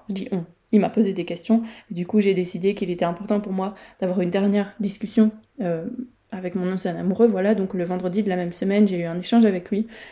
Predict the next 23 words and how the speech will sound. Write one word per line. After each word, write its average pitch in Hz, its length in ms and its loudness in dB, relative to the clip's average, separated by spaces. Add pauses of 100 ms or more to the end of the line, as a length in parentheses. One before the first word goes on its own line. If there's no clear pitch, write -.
(240)
et 190 80 -6
ça 190 160 0
m'a 190 120 2
vraiment 208 520 2 (160)
permis 202 480 2
d'aborder 202 380 4
la 196 100 2
situation 208 500 2
sous 226 180 0
un 185 160 0
autre 208 220 -2
angle, 208 380 6 (460)
et 185 320 2
de 185 100 4
clôturer 220 560 6
ce - 140 0
chapitre 220 440 0
de 190 80 0
ma 185 160 0
vie 196 140 0
en 202 80 2
quelque 190 280 -6
sorte, - 440 -4